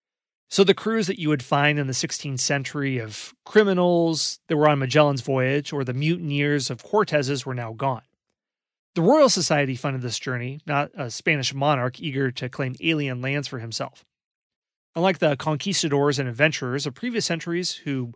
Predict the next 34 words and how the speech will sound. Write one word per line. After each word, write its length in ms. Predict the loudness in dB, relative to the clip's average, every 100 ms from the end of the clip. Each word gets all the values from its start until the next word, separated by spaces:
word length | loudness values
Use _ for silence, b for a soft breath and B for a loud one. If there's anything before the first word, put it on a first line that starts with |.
| b b b b
wanted 320 | -4 -4 0 4
wealth, 380 | 6 8 4
conquest, 720 | 2 0 0 0 0 2 -2 -6
and 100 | -8
huge 320 | -6 -4 -4
land 300 | -2 -2 0
estates, 500 | -2 -4 -8 -8 -12 _ _ _ _ -4
Cook 220 | -4 4
was 180 | 4 6
a 200 | 4 4
more 240 | 2 0
temperate 480 | 2 -2 -4 -6 -8
man. 240 | -10 -12 -16 _ _ _ _ _ _ _
He 100 | 0
desired 380 | 2 4 4 4
scientific 440 | 0 0 -2 -4 -6
inquiry 440 | -8 -6 -4 -2
and 80 | -2
observation, 720 | -4 -4 -2 -2 -4 -10 -14 _ _ _ _ 2
not 240 | 4 4
to 160 | 0 -4
claim 320 | 0 0 0
land 360 | -2 -2 -2 -2
for 120 | -4
himself, 560 | -4 -2 -2 -2 -4
an 80 | -6
entire 400 | -6 -4 -2 -2
continent, 640 | -4 -6 -6 -8 -12 -12 -10
for 120 | -8
whatever 360 | -4 -4 -4
monarch 480 | -2 -2 -2 -4 -8
sponsored 400 | -8 -10 -10 -12
his 100 | -14
voyage, 480 | -8 -8 -8 -16